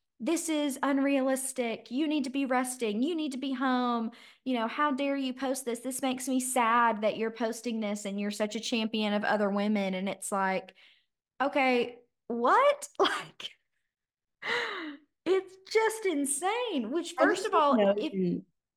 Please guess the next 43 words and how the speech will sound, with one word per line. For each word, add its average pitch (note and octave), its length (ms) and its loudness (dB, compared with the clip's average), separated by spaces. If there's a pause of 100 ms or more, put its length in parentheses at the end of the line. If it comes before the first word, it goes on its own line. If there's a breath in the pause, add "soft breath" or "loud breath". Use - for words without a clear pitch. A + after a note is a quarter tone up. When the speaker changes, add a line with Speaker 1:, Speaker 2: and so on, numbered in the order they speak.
(640)
Speaker 1:
it's - 180 -8
like, F#4 140 -4
Speaker 2:
what G#3+ 100 2
Speaker 1:
first F4 220 -2
of F#4+ 80 -4
all, F4 200 0
if D4+ 200 -4
any C#4+ 300 -6
of D4+ 100 -8
them C#4+ 200 -4
even A#3+ 260 -6
followed G#3 520 0
her, C4+ 240 -2
they A#3 140 -4
would G#3+ 200 -4
know G3+ 260 -2
that G#3 160 -6
she's G#3+ 200 -6
been G3+ 120 -6
talking G#3+ 420 -2
about A3+ 240 0
this G#3+ 200 -4
for G3 160 0
a G3 40 2
while. F#3+ 340 2
The G#3 100 -6
baby G3 340 -4
was G#3+ 180 -6
not G#3 320 -2
planned G3 680 -2 (240 soft breath)
when G#3 120 0
she G#3 160 -2
got G#3 200 0
crowned G3 520 2
and F3+ 120 -2
she F#3+ 100 -6
got G3+ 220 -2
pregnant. G3+ 420 -2 (220 loud breath)
She A3 240 -2
knew G3+ 200 2
that G#3 120 2
it G3+ 100 2
would G3+ 160 2